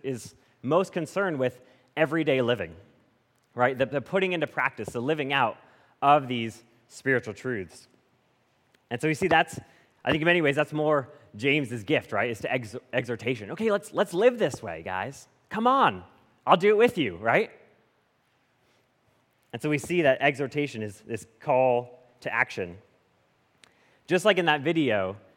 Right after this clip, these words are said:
if William Wallace, he, he comes along and they're terrified and he speaks into them and he, he gives them courage, right? He, he reminds them, "Hey, you know, this, your life is temporary.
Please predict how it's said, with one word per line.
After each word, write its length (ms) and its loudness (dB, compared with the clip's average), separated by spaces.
if 320 -2
William 280 4
Wallace, 480 4
he, 140 -8
he 140 -6
comes 240 0
along 280 6
and 80 -2
they're 60 -2
terrified 640 2
and 180 -4
he 100 -6
speaks 360 -6
into 160 -2
them 200 6
and 120 -4
he, 340 -4
he 80 -4
gives 220 0
them 120 -6
courage, 560 -4
right? 380 -4
He, 60 -18
he 180 -2
reminds 500 0
them, 140 -6
"Hey, 380 -2
you 60 -10
know, 180 -4
this, 400 0
your 160 0
life 280 2
is 140 -10
temporary. 560 -6